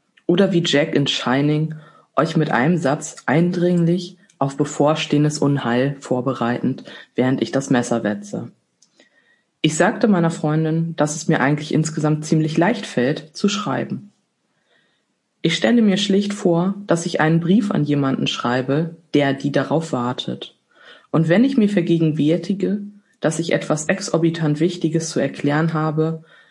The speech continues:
damit dem der Brieffreundin eine Sache leichter gelingt als bisher, dann schleiche ich mich aus der Nummer auch nicht mehr raus. Ist halt ein Trick, der bei mir aber astrein funktioniert.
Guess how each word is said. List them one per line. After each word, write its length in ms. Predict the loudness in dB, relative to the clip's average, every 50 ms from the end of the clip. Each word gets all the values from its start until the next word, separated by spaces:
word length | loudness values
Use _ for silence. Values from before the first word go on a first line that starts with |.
| _ _ _ _
damit 360 | 0 2 2 2 2 0 0 0
dem 240 | 2 2 2 2 0
der 100 | 0 -2
Brieffreundin 1120 | 0 0 0 0 0 -2 -8 -4 0 2 2 2 2 0 0 2 2 2 0 -2 -8 -14 _ _
eine 220 | -2 0 2 2 2
Sache 300 | 2 0 0 0 0 0
leichter 480 | 0 2 2 0 0 0 0 -2 0
gelingt 420 | 0 0 2 2 2 2 2 0 0
als 180 | -4 -4 -4 -10
bisher, 500 | -12 -12 -6 -4 -2 -2 -2 -2 -4 -6 -10 -16 _ _ _ _ _ _ _ _ _ _
dann 160 | 0 0 0
schleiche 480 | 0 0 0 0 2 2 0 0 0 -2
ich 180 | -2 0 0 -2
mich 200 | -2 0 0 -2
aus 180 | -4 -4 -2
der 100 | -2 0
Nummer 460 | 0 2 2 2 2 0 0 -2 -6 -14 -20 _ _ _ _
auch 180 | -4 -2 0 0
nicht 220 | 0 -2 0 -2
mehr 140 | -2 -2 0
raus. 480 | 0 -2 -2 -2 -4 -6 -8 -14 _ _ _ _ _ _ _ _ _
Ist 260 | 0 0 0 0 -2 0
halt 180 | 0 0 2
ein 140 | 0 -2 -2
Trick, 480 | -2 -2 -2 -2 -2 -4 -10 -14 -2 0
der 120 | 0 2
bei 120 | 2 2
mir 260 | 2 4 4 2 2 2
aber 260 | 0 -2 0 0 0
astrein 480 | -2 -2 -4 -6 -4 -2 0 0 -2
funktioniert. 800 | -2 -2 -4 -4 -4 -4 -4 -4 -2 -2 -2 -4 -6 -8 -14 -18